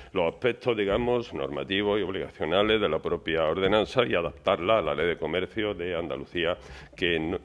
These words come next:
comercio ambulante de Andalucía, que no estaba debidamente adaptada. En segundo lugar,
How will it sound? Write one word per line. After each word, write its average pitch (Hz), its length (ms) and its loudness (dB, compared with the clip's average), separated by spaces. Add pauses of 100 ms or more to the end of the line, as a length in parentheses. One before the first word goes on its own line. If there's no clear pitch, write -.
(180)
comercio 80 380 -6
ambulante 80 420 -2
de 71 60 -2
Andalucía, 95 500 0
que 95 140 -4
no 113 160 0
estaba 95 360 0
debidamente 82 800 0
adaptada. 76 600 -2 (540)
En 101 120 -4
segundo 127 320 4
lugar, 139 340 8